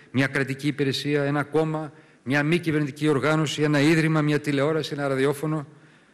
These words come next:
Και βέβαια και τα ίδια τα ιδρύματα τα εκπαιδευτικά πρέπει να αλλάξουν για να προσαρμοστούν σε αυτή τη διαβίου εκπαίδευση που σπανίζει στη χώρα μας. Είδατε τα αε, τα, τα, ή τα τεϊ, ή ακόμα και τα σχολεία μας στη γειτονιά να δίνουν μαθήματα για ενήλικες,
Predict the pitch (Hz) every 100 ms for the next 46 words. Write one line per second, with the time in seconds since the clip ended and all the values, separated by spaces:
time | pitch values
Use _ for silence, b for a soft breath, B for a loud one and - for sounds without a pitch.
0 | B _ - 139 160 175 180 165 156 202
1 | 185 151 110 101 113 107 98 95 - 98
2 | 98 87 - - 98 107 104 98 95 110
3 | 113 - - _ _ b b b b _
4 | _ b b b - 107 113 113 110 -
5 | 107 107 - 117 - 98 113 110 107 104
6 | 110 117 104 - - - 123 104 98 -
7 | 135 127 - 135 151 208 147 101 98 -
8 | 90 82 85 - - b b b b b
9 | b b _ _ _ _ - 160 165 160
10 | 160 135 - - 123 117 147 160 135 -
11 | 113 113 135 131 - 110 147 131 92 -
12 | _ - 151 - 151 143 131 123 - 110
13 | 107 156 147 120 113 107 104 101 135 131
14 | 117 107 165 147 120 107 165 175 156 131
15 | 113 120 117 131 196 165 107 95 -